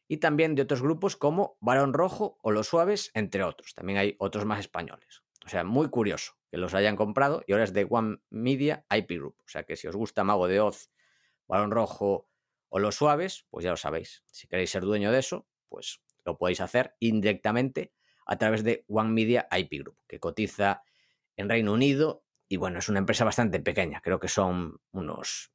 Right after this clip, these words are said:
no, creo que no debe llegar a los diez millones de libras de capitalización. Cotiza, de hecho, en el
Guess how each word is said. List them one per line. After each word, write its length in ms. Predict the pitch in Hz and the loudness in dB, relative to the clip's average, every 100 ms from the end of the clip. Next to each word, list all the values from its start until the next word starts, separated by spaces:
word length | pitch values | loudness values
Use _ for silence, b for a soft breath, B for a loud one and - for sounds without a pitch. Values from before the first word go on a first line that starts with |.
| - | -10
no, 160 | 95 | -8
creo 180 | - 98 | -4 -2
que 100 | 95 | 0
no 120 | 95 | 0
debe 240 | 90 92 95 | 0 2 2
llegar 220 | 95 92 | 2 2
a 100 | 87 | 0
los 340 | 92 - - - | -2 -6 -10 -16
diez 280 | - 104 95 | -4 -2 2
millones 380 | 104 101 95 | 4 4 2
de 100 | 95 | 0
libras 280 | 98 98 95 | 2 2 2
de 100 | 95 | 0
capitalización. 760 | 95 82 92 - - - - - _ _ _ _ _ _ _ _ _ _ _ _ _ | -2 -2 -4 -6 -10 -16 -20 -20 _ _ _ _ _ _ _ _ _ _ _ _ _
Cotiza, 360 | - 85 95 95 | -8 -4 -2 2
de 80 | 98 | 2
hecho, 220 | 98 101 | 0 -2
en 100 | 90 | 0
el 200 | 90 - | 0 -2